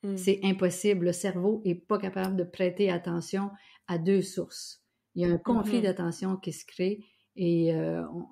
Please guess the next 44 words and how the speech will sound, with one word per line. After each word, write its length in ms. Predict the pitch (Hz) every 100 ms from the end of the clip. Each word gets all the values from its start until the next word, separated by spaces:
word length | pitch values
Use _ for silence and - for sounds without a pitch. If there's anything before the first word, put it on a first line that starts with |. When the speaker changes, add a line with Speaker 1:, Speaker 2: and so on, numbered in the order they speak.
| -
Speaker 2:
si 220 | - 254
vous 140 | 214 190
faites 260 | 190 185
ça, 160 | - 220
vous, 220 | 180 165
vous, 440 | 170 170 165 160 - _ _ - - _ _ _ _ -
vous 100 | 170
vous 140 | 175
tirez 400 | 175 - 240 226
dans 160 | 214 190
le 100 | 170
pied. 360 | - 175 170 - _ _ _ _ _ _ _ _ _ _ _ _ _ _ _ - - - - -
Speaker 1:
Puis 100 | 226
tu 80 | -
sais, 320 | 269 285 - 202
euh, 280 | 196 190 -
je 160 | 196 208
sais 200 | 269 -
que 100 | -
toi, 180 | 247
tu 120 | 247 -
travailles 320 | 220 208 233
aussi 220 | 208 254
avec 260 | 233 202 185
des 140 | 185
clients 460 | - 190 196 208 226
pour, 220 | - 190 185
euh, 120 | 180 -
améliorer, 840 | 190 196 196 190 208 233 254 -
en 100 | 185
fait, 180 | 226 233
pour 140 | 202
les 200 | 202 196
aider 240 | 208 196 269
à 120 | 214
créer 340 | - 202 240
des 140 | 214 196
présentations 680 | 202 202 202 190 190 233 -
impactantes 640 | 202 202 190 - 220 240
pour 160 | - -
faire 180 | 190 190
passer 320 | 190 190 247
des 300 | 214 190 190
idées. 380 | 170 214 208